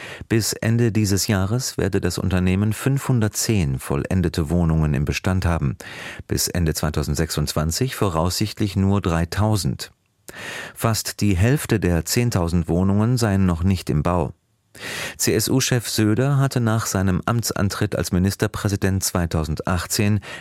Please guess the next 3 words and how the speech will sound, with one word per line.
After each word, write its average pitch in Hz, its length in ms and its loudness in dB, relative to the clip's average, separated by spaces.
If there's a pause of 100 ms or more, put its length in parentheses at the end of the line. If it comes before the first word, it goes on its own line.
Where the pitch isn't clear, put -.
(100)
die 87 120 2
Bayernheim-Gründung 82 1200 2
initiiert. - 840 -2